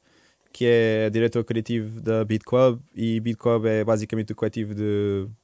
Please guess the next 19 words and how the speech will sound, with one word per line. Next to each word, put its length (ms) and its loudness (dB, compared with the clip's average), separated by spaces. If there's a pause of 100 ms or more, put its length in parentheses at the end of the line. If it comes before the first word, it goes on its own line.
(160)
produtores, 380 -2
artistas, 440 -8
músicos 400 -8
do 180 -6
Timbaland. 460 -4 (420)
E 300 0
eles 120 2
estavam 220 2
a 40 -4
fazer 300 -2
um 80 -2
camp, 300 -2 (240)
ah, 280 2
em 40 2
Miami 340 0
no 80 0
ano 80 -4
passado, 400 0
em, 120 -4